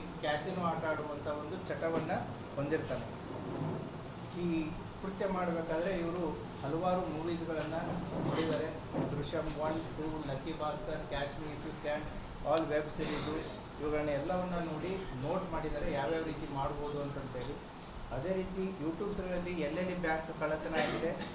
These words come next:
ಕಳ್ಳತನವನ್ನು ಹೇಗೆ ಮಾಡಿದ್ದಾರೆ, ಪೊಲೀಸರು ಹೇಗೆ ಪತ್ತೆ ಮಾಡಿದ್ದಾರೆ, ಇವುಗಳ ಎಲ್ಲ ವಿಡಿಯೋಗಳನ್ನು ಕೂತು ಪರಿಶೀಲನೆ ಮಾಡಿದ್ದಾರೆ.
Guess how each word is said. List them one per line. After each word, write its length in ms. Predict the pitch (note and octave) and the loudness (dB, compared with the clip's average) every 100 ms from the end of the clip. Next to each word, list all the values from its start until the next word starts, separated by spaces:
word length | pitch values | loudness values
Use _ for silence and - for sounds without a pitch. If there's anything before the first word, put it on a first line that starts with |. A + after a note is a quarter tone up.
| - - - | -8 -8 2
ಕಳ್ಳತನವನ್ನು 560 | D#3 F3 F3+ E3+ E3 E3 | 4 4 2 0 0 0
ಹೇಗೆ 300 | C3+ D#3+ E3 | 0 0 0
ಮಾಡಿದ್ದಾರೆ, 400 | D3+ D3 C#3+ D3+ | -2 0 2 2
ಪೊಲೀಸರು 640 | D#3 - D3 F3 F3+ D#3+ | -2 -4 -2 0 0 0
ಹೇಗೆ 380 | C#3+ E3+ F3 F3 | 0 0 0 0
ಪತ್ತೆ 220 | - E3+ | 0 2
ಮಾಡಿದ್ದಾರೆ, 540 | E3 D3 D3 C#3 C#3+ D3 - - - - - | 2 2 2 2 2 0 -6 -8 -8 -8 -4
ಇವುಗಳ 240 | D#3 E3 | -2 2
ಎಲ್ಲ 260 | E3 C#3+ E3 F3+ | 4 4 4 4
ವಿಡಿಯೋಗಳನ್ನು 540 | E3 E3 E3 D#3+ D#3 - | 4 4 4 2 0 -2
ಕೂತು 280 | D#3 E3+ E3 | -2 -2 -2
ಪರಿಶೀಲನೆ 380 | E3+ E3+ E3 | -2 -2 -2
ಮಾಡಿದ್ದಾರೆ. 440 | D#3+ D3+ C#3 C3+ | 0 0 0 0